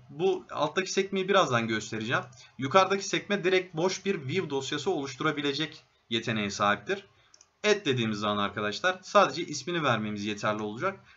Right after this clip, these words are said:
Burada index geldi. Hani her daim bu pencerede index gelecek. Action metodundan dolayı gelmedi. Ee, action metodunun ismi neyse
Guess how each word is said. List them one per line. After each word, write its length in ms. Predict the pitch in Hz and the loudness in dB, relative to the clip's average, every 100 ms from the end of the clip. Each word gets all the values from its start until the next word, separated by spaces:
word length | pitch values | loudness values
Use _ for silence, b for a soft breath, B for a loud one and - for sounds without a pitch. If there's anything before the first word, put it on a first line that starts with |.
| - | -8
Burada 200 | 165 180 | -2 0
index 440 | 165 185 185 180 | 0 0 0 0
geldi. 360 | - 175 127 127 | 6 6 4 -2
Hani 160 | 123 123 | 0 2
her 240 | 131 156 | 4 6
daim 240 | 139 117 117 | 6 2 0
bu 80 | 120 | -4
pencerede 440 | 113 113 113 107 | -2 0 -2 -2
index 340 | 113 131 113 | -2 -2 -4
gelecek. 380 | - 95 90 85 - | -6 -8 -8 -8 -10
Action 260 | 113 - 117 | -8 -4 -4
metodundan 520 | 110 113 113 113 113 | -4 -6 -4 -2 -2
dolayı 260 | 113 113 | -2 -2
gelmedi. 540 | 110 123 120 104 160 - - b b _ _ _ _ _ - 123 | 2 2 2 -2 -6 -10 -16 b b _ _ _ _ _ -10 -4
Ee, 440 | 120 113 110 156 | -2 -2 -2 -2
action 240 | 170 170 | -2 0
metodunun 360 | 143 131 135 131 | -2 -2 -4 -6
ismi 260 | 135 - 147 | -6 -6 -4
neyse 380 | 151 123 143 | -4 -4 -6